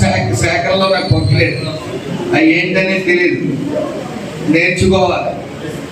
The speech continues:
చంద్రబాబు నాయుడు గారు కూడా మా క్యాబినెట్ మీటింగ్లో ఫస్ట్ మాట్లాడింది,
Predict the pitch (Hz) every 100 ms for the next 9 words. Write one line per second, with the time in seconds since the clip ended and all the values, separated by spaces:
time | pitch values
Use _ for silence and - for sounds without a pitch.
0 | - - 302 320 190 190 190 190 190 185
1 | 190 185 190 185 170 131 156 - - -
2 | - - - - - - - 147 156 160
3 | 160 170 190 190 - - 185 175 156 -
4 | 190 196 180 180 180 180 180 170